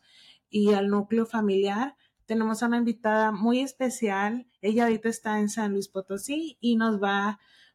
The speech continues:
compartir, pues, toda su experiencia. Su nombre es Natsu-, Natsuko Vitales.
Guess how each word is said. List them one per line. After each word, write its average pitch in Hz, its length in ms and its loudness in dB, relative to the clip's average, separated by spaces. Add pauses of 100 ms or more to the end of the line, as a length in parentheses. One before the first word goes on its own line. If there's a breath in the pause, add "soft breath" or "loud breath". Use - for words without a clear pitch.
(120)
compartir, 214 960 0 (380 loud breath)
pues, 226 200 -2
toda 254 200 2
su 311 100 -2
experiencia. 240 800 0
Su 269 120 -4
nombre 220 380 2
es 214 80 -4
Natsu-, 214 440 -2
Natsuko 220 580 0
Vitales. 226 680 -2